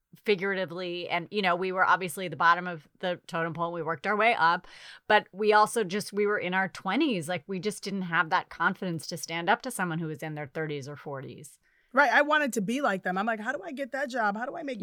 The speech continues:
Speaker 2: those
Speaker 1: Yes.
Speaker 2: coins?" And then still,
Speaker 1: Exactly.
Speaker 2: though, I used to be like, "Actually, I just want your money. I don't wanna be like you. You're nasty. And
Speaker 1: Yeah.
Speaker 2: I don't like the way you treat me." But what I always took away from it is like, "You know what?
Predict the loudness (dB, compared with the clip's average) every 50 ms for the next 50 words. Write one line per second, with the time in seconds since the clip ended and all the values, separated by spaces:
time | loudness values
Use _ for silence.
0 | 6 6 8 8 6 2 -2 -8 -4 -2 -2 0 0 -2 -4 -8 -10 _ -20 -20
1 | -20 -8 -2 0 2 4 4 4 4 2 0 0 2 2 4 6 6 6 6 4
2 | 4 4 2 0 -4 -4 -6 -8 -6 -4 -2 0 0 0 -2 -2 -6 -10 -10 -8
3 | -6 -8 -6 -6 -6 -8 -8 -8 -8 -8 -8 -8 -8 -10 -8 -6 -4 -2 -2 0
4 | 0 -2 -2 -2 -4 -4 -6 -6 -6 -6 -4 -6 -6 -6 -6 -10 -12 -12 -14 -14
5 | -6 -4 -2 0 0 -2 -4 -6 -8 -8 -8 -6 -4 -4 -4 -4 -6 -10 _ _
6 | _ _ _ _ _ _ _ _ 2 4 6 6 6 6 6 2 0 2 2 -2
7 | -2 -2 0 0 0 0 0 -4 -8 -8 -2 -2 0 0 0 0 -2 -2 -4 -6
8 | -6 -4 -4 -6 -4 -4 -4 -2 -2 -4 -4 -4 -4 0 0 0 2 0 -2 -4
9 | -2 0 2 2 2 0 -2 -2 -2 -2 -4 -6 -8 -10 -8 -8 -4 -4 -2 -2
10 | 0 -2 -2 -2 -4 -4 -4 -4 -6 -6 -6 -6 -6 -6 -6 -4 -2 -2 -2 -2
11 | -2